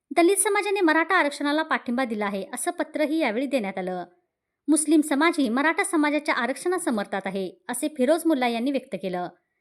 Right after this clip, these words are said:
सदर आंदोलनामध्ये अनेक मराठा बांधव, मुस्लिम बांधव, दलित बांधव सुद्धा उपस्थित होते.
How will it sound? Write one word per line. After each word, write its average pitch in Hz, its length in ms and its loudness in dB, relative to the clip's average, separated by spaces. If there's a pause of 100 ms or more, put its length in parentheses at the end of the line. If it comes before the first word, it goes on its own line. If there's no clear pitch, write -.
(320)
सदर 349 200 4 (120)
आंदोलनामध्ये 285 760 4
अनेक 294 300 2
मराठा 269 340 2
बांधव, 320 300 2
मुस्लिम 240 420 -2
बांधव, 240 380 0
दलित 285 360 0
बांधव 339 280 2
सुद्धा 320 220 -4
उपस्थित 294 420 -2
होते. 180 440 -8